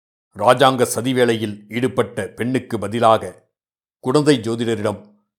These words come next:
ஜோதிடம் கேட்டுவிட்டு திரும்பிய உன்னை கைப்பற்றியிருக்கக்கூடும். மகளே,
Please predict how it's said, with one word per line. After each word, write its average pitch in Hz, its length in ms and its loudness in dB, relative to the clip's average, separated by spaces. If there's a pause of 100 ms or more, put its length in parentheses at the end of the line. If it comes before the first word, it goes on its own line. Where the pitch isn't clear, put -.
(200)
ஜோதிடம் 143 380 2
கேட்டுவிட்டு 117 640 -4
திரும்பிய 107 680 -8
உன்னை 123 300 -2
கைப்பற்றியிருக்கக்கூடும். 110 1400 -6 (480)
மகளே, 107 600 -2